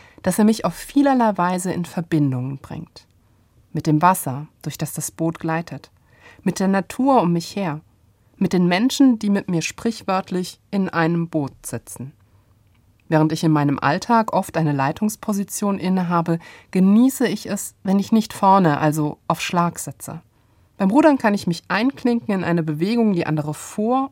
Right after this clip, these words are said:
und hinter mir auch ausüben. Einmal nicht denken müssen, sondern Teil eines Ganzen sein. Vom Wasser aus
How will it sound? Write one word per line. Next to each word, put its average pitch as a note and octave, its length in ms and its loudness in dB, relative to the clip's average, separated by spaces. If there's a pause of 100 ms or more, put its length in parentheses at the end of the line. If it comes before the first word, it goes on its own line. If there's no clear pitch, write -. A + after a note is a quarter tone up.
und A#3 180 2
hinter F3+ 320 0
mir E3+ 320 0
auch C#3 240 -4
ausüben. D3 640 -10 (540)
Einmal A3 320 4
nicht G3+ 340 -2
denken F#3 460 -2
müssen, C3 340 -6 (460)
sondern F#3 340 -2
Teil F#3 380 -2
eines G#3 340 -4
Ganzen D3 440 -4
sein. B2 340 -10 (1120)
Vom D3 220 0
Wasser C3+ 340 -2
aus F#3+ 240 -2